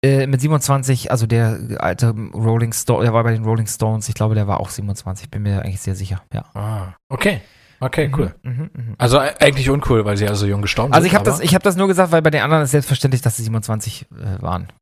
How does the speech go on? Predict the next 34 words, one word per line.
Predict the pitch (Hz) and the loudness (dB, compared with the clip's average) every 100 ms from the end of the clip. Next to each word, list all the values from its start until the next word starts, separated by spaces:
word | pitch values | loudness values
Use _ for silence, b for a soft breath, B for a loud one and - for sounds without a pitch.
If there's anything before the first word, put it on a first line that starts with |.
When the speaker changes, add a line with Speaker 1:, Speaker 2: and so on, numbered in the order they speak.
| _ - | _ 0
Speaker 2:
Ja, | 135 - | 0 0
Speaker 1:
Bei | - 101 | -2 -2
Cobain | 101 98 95 | -2 0 0
Speaker 2:
okay. | 95 | -2
Speaker 1:
und | 98 | -4
Co, | - - 104 | -8 -6 -2
ne? | 135 | -2
Speaker 2:
Ja, | 117 - | -2 -2
ist | - - | 0 0
das | 117 | 2
nicht | 123 - | 0 -2
krass, | - 110 - | -2 -2 -2
ey? | 165 139 | -2 -2
Ich | 113 - | -4 -2
meine, | 120 | 0
ich | 117 - | 0 0
bin | 120 | 0
jetzt, | 120 110 - | 0 -2 -2
äh, | 110 107 | -4 -4
im | 110 | -2
November | 110 101 107 120 | -2 0 -2 0
bin | 110 | 0
ich | 107 - | -2 -2
schon | 113 101 | -2 0
zehn | - 135 147 | 0 0 0
Jahre | 131 127 120 | -2 -2 -2
älter, | - 113 131 | -4 -2 -2
als | 104 - | -4 -2
Kurt | 117 110 | -2 -2
Cobain | - 95 95 110 | -2 -2 -2 -4
zu | 110 | -4
seinem | 101 101 104 | -4 -4 -2
Tod | - 113 - | -2 -2 -4
war. | 82 85 | -6 -6